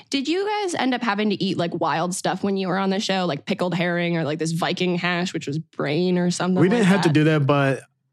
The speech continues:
Speaker 2: on, when we were in Riga, Latvia. They got me to, like, bite, like, a nasty, I think, fish as well. I forget what it was, but I was the only one that did it.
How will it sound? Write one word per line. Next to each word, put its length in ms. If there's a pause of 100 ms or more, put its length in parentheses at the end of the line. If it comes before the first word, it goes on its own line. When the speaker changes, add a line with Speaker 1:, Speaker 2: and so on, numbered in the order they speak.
Speaker 2:
on, 400 (460)
when 300 (320)
we 140
were 160
in 160
Riga, 220
Latvia. 720 (340)
They 200
got 220
me 280
to, 160
like, 340
bite, 260 (140)
like, 120
a 60
nasty, 640
I 80
think, 180
fish 380
as 180
well. 400
I 100
forget 340
what 120
it 80
was, 580 (480)
but 160
I 120
was 200
the 80
only 220
one 240
that 180
did 200
it. 180